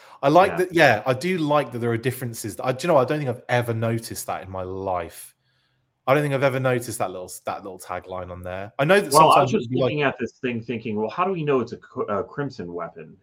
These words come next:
Speaker 2: And then it's, like, a, a Crimson Guard weapon right there on, on the front.
Speaker 1: It couldn't be any more clear, could it?
Speaker 2: Yeah.
Speaker 1: Uh, they could have put some Crimson Guards on the box. That might have helped. Um,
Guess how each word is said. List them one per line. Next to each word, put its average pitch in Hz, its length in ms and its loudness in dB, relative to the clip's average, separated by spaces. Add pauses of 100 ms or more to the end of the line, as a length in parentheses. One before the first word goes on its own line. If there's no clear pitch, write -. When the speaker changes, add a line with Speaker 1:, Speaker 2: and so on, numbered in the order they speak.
Speaker 2:
And 101 100 -16
then 95 120 -10
it's, 92 160 -14
like, 90 320 -8
a, - 240 -14
a - 20 -8
Crimson 101 400 -8
Guard 104 240 2
weapon 110 360 -2 (240)
right 92 160 -12
there 90 260 -6
on, 87 240 -16
on 87 100 -16
the 87 80 -18
front. 82 280 -16 (300)
Speaker 1:
It 117 120 -14
couldn't 135 240 0
be 131 180 -4
any 117 280 0
more 107 300 -2
clear, 104 520 -6
could 110 180 -8
it? 92 180 -4
Speaker 2:
Yeah. 82 140 -12 (300)
Speaker 1:
Uh, 117 100 4
they 147 120 4
could 170 100 2
have - 80 -2
put 143 80 -2
some 113 140 -6
Crimson 107 360 -2
Guards 131 360 4
on 90 100 -8
the 90 60 -8
box. 95 380 -6
That 113 140 -6
might 101 140 -6
have 90 100 -14
helped. 101 340 -6 (440)
Um, 127 560 4